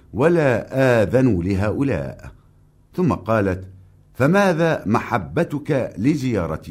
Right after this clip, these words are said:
أهلي؟ قلت: ما أحب أن يملني أصهاري. يقول:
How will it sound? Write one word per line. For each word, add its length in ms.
أهلي؟ 520
قلت: 400
ما 280
أحب 340
أن 240
يملني 720
أصهاري. 800
يقول: 640